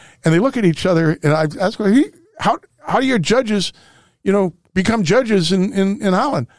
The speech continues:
They look at me, "Well, you know, how," they had no idea, right? But they were certain that even though if you say the wrong thing in Holland and the police come and haul you away, that that's freedom of speech because you subsequently get to talk to a judge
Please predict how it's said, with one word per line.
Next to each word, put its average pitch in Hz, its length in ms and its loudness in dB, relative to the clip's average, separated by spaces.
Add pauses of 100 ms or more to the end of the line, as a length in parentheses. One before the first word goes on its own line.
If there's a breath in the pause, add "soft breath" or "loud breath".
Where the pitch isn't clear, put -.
(200 soft breath)
They - 60 -6
look 160 140 0
at - 60 -8
me, 160 60 0
"Well, 147 460 -4 (140)
you 120 100 -10
know, - 140 -6
how," 151 160 -8 (840)
they 135 220 -4
had 240 120 0
no 185 140 2
idea, 196 460 0
right? 139 260 -4 (240 loud breath)
But 156 120 0
they 220 80 2
were 190 140 2
certain 143 500 -2 (440)
that 147 80 2
even 214 200 2
though 190 120 2
if - 120 -4
you 151 80 2
say 196 220 4
the 170 100 2
wrong 165 260 2
thing 156 240 -2
in 139 80 2
Holland 147 380 0 (320 loud breath)
and 135 160 0
the 127 80 0
police 185 360 0
come 160 180 -2
and 139 100 -2
haul 185 220 0
you 165 160 4
away, 151 360 0 (520 loud breath)
that 160 140 -2
that's 202 220 -4
freedom 208 340 2
of 151 120 2
speech 208 360 -2 (220 loud breath)
because 180 240 0
you 190 100 2
subsequently 202 640 -2
get 180 160 -2
to 160 80 -10
talk 180 260 -2
to 175 80 -2
a 160 60 2
judge 180 320 0